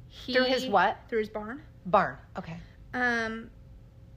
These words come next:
Speaker 1: he took a polygraph, which we know polygraphs aren't always that
Speaker 2: Reliable.
Speaker 1: reliable.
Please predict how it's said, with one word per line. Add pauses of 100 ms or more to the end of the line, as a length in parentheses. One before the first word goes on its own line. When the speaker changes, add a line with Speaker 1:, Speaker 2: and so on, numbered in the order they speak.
(220)
Speaker 1:
he
took
a
polygraph,
which
we
know (200)
polygraphs
aren't
always
that (680)
Speaker 2:
Reliable.
Speaker 1:
reliable.